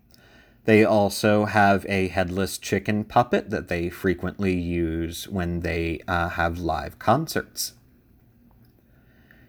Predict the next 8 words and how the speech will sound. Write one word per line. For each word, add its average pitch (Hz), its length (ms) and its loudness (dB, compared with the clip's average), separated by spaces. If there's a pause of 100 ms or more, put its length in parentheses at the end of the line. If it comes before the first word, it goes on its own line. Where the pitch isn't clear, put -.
(160)
To 202 180 6
bring 170 500 6
Mike's - 680 0 (360)
unforgettable 104 1300 4
tale 85 680 -4
to 104 220 0
a - 20 2
close, 90 800 -2